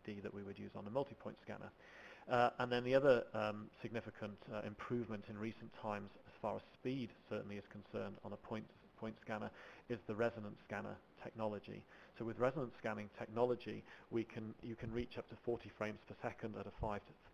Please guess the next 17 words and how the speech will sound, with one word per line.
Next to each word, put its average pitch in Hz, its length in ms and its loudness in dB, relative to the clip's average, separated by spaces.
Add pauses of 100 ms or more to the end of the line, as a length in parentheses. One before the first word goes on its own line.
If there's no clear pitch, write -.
(120)
five 107 220 -2
twelve 104 200 0
by 101 100 -4 (120)
five 101 200 -2 (120)
twelve 98 200 -2 (120)
pixel 110 340 -6 (140)
scan. 113 260 -2 (720)
However, 127 340 8
in 107 120 2
order 113 180 4 (120)
to 117 60 -6
reach 135 260 2 (140)
these 110 180 -6
speeds, 107 380 -2 (320)
you 123 80 0
have 113 240 -2
to 127 60 -12